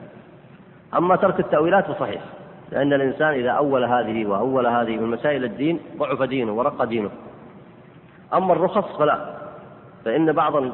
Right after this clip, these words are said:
الرخص مشروع الأخذ بها،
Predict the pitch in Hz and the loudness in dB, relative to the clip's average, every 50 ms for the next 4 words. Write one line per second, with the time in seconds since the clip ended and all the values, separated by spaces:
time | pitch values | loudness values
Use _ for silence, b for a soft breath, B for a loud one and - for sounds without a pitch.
0 | 143 170 156 147 - 143 127 175 170 - 190 180 - - - - - - 131 131 | 0 0 0 0 -2 -2 0 0 0 0 0 0 -2 -8 -16 -14 -8 -4 -4 -4
1 | 131 - 156 165 185 190 151 139 147 139 131 131 - 131 - - 123 120 110 123 | -2 -2 0 0 2 2 2 2 2 2 2 2 0 -2 -2 -2 -4 -4 -2 -2
2 | 120 117 113 104 - | -2 0 0 -2 -2